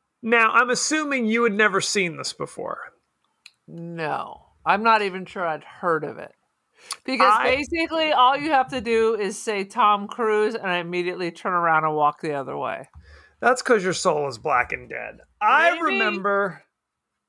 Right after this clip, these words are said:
Speaker 1: um, I remember seeing this, the ads for this movie, about the same time another kind of post-apocalyptic Earth movie came out starring Will Smith called After Earth.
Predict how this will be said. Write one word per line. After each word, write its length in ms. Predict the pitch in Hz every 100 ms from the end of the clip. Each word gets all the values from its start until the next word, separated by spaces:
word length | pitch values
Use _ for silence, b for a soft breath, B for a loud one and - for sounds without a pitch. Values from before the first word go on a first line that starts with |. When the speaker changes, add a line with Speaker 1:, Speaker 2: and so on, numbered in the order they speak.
| _ _ _ _ _
Speaker 1:
um, 600 | 202 196 180 156 139 120 _ _ _ _ _ _ - - 208
I 160 | 262
remember 440 | 330 320 269 233 220
seeing 520 | - 226 214 202 180
this, 420 | 180 180 160 - 180
the 160 | 180
ads 360 | 170 185 180 -
for 140 | -
this 220 | 151 143 -
movie, 260 | 131 135
about 280 | 135 254 294
the 80 | 254
same 260 | 285 247 214
time 300 | 214 202 185
another 360 | 180 190 185
kind 340 | 180 170 156 151
of 140 | -
post-apocalyptic 1160 | 170 165 - - 165 147 - 160 143 - 147 - -
Earth 300 | 156 147 147
movie 580 | 139 131 120 120 131 _ _ _ -
came 260 | 185 160 147
out 240 | 135 -
starring 340 | - 175 156
Will 160 | 151 160
Smith 360 | - 160 143 -
called 220 | 151 135 -
After 560 | 160 151 - 160 139 -
Earth. 640 | 175 131 - - -